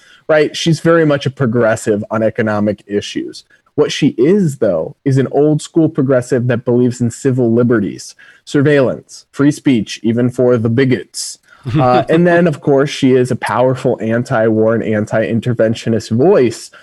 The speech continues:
Speaker 1: on foreign policy issues. So my, my approach has always been that I, someone doesn't have to be a libertarian.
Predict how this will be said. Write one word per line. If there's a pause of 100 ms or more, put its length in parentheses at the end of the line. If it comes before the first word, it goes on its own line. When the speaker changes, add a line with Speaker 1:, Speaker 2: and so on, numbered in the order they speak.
(260)
Speaker 1:
on
foreign
policy
issues.
So
my,
my
approach
has
always
been
that
I,
someone
doesn't
have
to
be
a
libertarian.